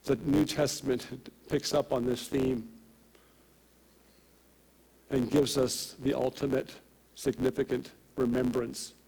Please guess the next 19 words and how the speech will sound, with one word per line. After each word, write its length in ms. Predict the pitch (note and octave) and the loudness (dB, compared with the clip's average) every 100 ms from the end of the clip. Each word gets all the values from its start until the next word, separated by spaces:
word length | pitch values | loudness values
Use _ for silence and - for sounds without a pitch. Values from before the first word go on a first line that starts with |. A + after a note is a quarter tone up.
| - _ _ _ _ _ _ _ _ _ - | -20 _ _ _ _ _ _ _ _ _ -8
and 100 | A#2+ | 0
that 160 | B2 B2 | 2 2
is 160 | A#2+ | 0
the 80 | B2 | -2
birth 440 | A2 B2+ A#2+ - - | 0 2 2 -4 -10
of 180 | A#2+ | -10
Jesus. 600 | A2 B2 A2+ A#2 - - - - _ _ _ _ _ _ _ _ _ _ _ _ _ | -4 -4 -2 -4 -6 -10 -14 -20 _ _ _ _ _ _ _ _ _ _ _ _ _
When 160 | - A#2+ | -4 -2
Zechariah 800 | A2+ B2 A#2+ B2+ A#2+ B2 B2 B2+ | 2 2 2 2 4 4 4 2
in 160 | A#2 A#2+ | 0 0
Luke 160 | B2+ | 0
chapter 400 | - C3+ A#2 B2 | 0 0 0 0
one, 400 | A2+ A#2+ B2 A2+ - - - - _ - | 0 2 2 -2 -10 -18 -20 -20 _ -12
the 100 | A2+ | -6
father 400 | - B2+ B2 A#2+ | 2 2 4 0
of 80 | G#2 | 0
John 260 | C3 B2 | 2 2
the 80 | A2+ | 0
Baptist, 680 | A2+ A#2 B2 - G2+ - | 0 -2 -2 -4 -10 -12